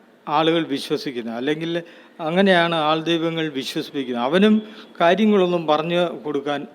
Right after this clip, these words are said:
അറിയില്ല. അങ്ങനെ വരുമ്പോൾ ആൾദൈവങ്ങൾ വിജയിക്കുകയാണ് ചെയ്യുന്നത്. പണ്ടിവിടെ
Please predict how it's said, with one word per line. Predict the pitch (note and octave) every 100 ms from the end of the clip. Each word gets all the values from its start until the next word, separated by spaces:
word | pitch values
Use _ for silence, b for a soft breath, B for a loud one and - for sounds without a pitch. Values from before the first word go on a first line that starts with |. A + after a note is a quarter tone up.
| C3
അറിയില്ല. | C3+ C3+ G#2+ G#2+ - - - - B B B -
അങ്ങനെ | D3 A3+ A3
വരുമ്പോൾ | F#3 F#3+ F#3 F#3 D#3+
ആൾദൈവങ്ങൾ | E3+ F3 F#3 F#3 F3+ F3+ E3+ - D3+
വിജയിക്കുകയാണ് | C3 E3 E3+ D#3 C#3+ B2+ A2+
ചെയ്യുന്നത്. | A#2 A2+ G#2+ A#2 - B B -
പണ്ടിവിടെ | D3+ F#3+ A3+ G#3